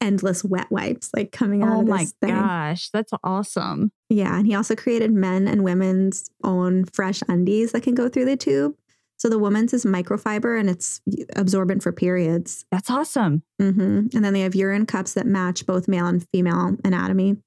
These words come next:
Speaker 1: And then there's a battery-powered universal suction device, and that pulls the waste into the bedpan or urine collectors and ultimately into a waste collection bag.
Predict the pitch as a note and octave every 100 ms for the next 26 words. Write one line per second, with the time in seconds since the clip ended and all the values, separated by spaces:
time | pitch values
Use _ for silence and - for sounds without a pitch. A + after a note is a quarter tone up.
0 | - G#3 G3+ G3 F#3+ F#3 F3+ F#3 F#3+ G3
1 | G3+ - F#3 F#3+ F#3 F3+ - - - G3+
2 | G3+ G3+ G3+ G#3 F#3 F#3+ F#3+ F#3 F3 G#3+
3 | A3 A3+ B3 B3+ - - G3 F#3 - C4
4 | C4+ C#4 A#3+ G3+ - G#3 G#3 A#3 A3 F#3
5 | G3 F#3 F#3+ F#3 F#3 F#3+ - G#3+ - _
6 | A#3+ A#3+ A#3+ G3 G3 G3 G3 F#3 F#3+ F3+
7 | F3+ F#3 F3 E3+ - E3+ - - F3+ -
8 | -